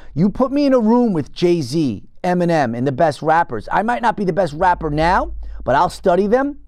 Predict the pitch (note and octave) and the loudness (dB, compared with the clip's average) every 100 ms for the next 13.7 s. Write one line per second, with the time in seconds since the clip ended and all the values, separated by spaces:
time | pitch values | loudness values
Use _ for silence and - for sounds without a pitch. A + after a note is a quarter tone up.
0 | - D3+ D3+ D#3 D#3 C#3 C3 - A2+ G#2 | -4 -2 0 0 -2 -2 -4 -4 -4 -4
1 | G2+ - G2 G2 - - - - - - | -4 -4 -6 -6 -10 -14 -14 -16 -18 -18
2 | - - - - - - - - - - | -18 -18 -20 -20 -20 -20 -20 -20 -20 -20
3 | - - - - - - B2 C3+ D4 D4 | -20 -20 -20 -20 -20 -10 -4 -4 -4 -4
4 | E3+ A#2+ F#3 D#4+ - - - - A#2+ - | -4 -4 -4 -6 -8 -16 -16 -16 -6 -6
5 | - - - - - - - - - - | -4 -6 -6 -8 -8 -12 -12 -14 -14 -16
6 | - - G#3 A3+ - - - - - - | -16 -6 -2 -2 -4 -12 -20 -20 -20 -20
7 | - - - - - - - C3 B2+ G#3+ | -20 -20 -20 -20 -20 -20 -10 -4 0 0
8 | G3 - - - - - - - A#2 A#2 | 0 -6 -10 -10 -12 -12 -14 -8 -6 0
9 | F#3 - - - E3 - D#3+ E3+ C3 - | 0 0 -4 -4 -4 -4 -2 0 -2 -6
10 | - - - F3+ G3 F3 - - F#3 C4 | -12 -14 -4 0 2 0 -10 -2 0 2
11 | G3 A3 A#3 G#3+ - F3 - D3 - B2 | 0 0 0 0 0 -2 0 0 0 -4
12 | - D3+ B2 F3+ D#3 A#2 - B2+ - A#2+ | -2 -2 0 0 0 -4 -2 -2 -2 -2
13 | C3 A#2 G#2+ A#2+ G2 A2+ | -2 -4 -6 -4 -4 -4